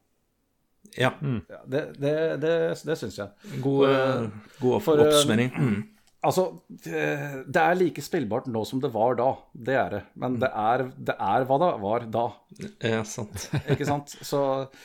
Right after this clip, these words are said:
Speaker 3: ikke, ikke gå inn i det med noen ambisjon om å fullføre det eller noe. Men,
Speaker 2: Mm.
Speaker 3: eh, jøsse navn, du,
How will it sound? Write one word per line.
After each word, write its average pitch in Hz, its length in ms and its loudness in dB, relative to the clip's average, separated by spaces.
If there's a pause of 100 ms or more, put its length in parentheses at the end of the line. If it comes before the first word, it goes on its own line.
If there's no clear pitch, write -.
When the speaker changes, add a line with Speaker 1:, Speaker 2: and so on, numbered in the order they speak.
(280)
Speaker 3:
ikke, 165 300 0 (200)
ikke 151 200 -2
gå 147 140 4
inn 113 140 2
i - 20 -2
det 104 80 -2
med 113 120 -2
noen 120 120 -2
ambisjon 113 520 -2
om 101 100 -4
å 110 60 -8
fullføre 87 520 -10
det 90 140 -10
eller 104 220 -4
noe. 90 260 -6 (120)
Men, 107 200 -6
Speaker 2:
Mm. 107 60 -2
Speaker 3:
eh, 95 800 -10
jøsse 104 280 -8
navn, 110 200 -4
du, 113 100 0